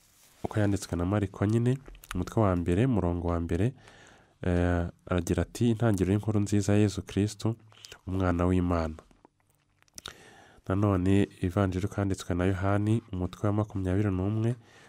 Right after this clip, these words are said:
umurongo makumyabiri na kane, aragira ati, "Uwo mwigishwa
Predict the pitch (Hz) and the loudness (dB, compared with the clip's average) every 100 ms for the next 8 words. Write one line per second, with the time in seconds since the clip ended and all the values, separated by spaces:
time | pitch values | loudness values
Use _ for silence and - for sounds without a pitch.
0 | - 98 95 95 95 107 - 92 90 101 | -12 -2 2 2 2 2 0 0 2 0
1 | 95 - - 104 107 107 - - - - | -2 -4 -2 0 0 -4 -14 -20 -20 -20
2 | - _ - 98 92 90 87 - 95 92 | -20 _ -4 0 0 0 -2 -2 0 0
3 | 92 - _ 95 95 95 110 131 98 85 | 0 -6 _ 2 2 4 4 4 2 0
4 | - - | -2 -4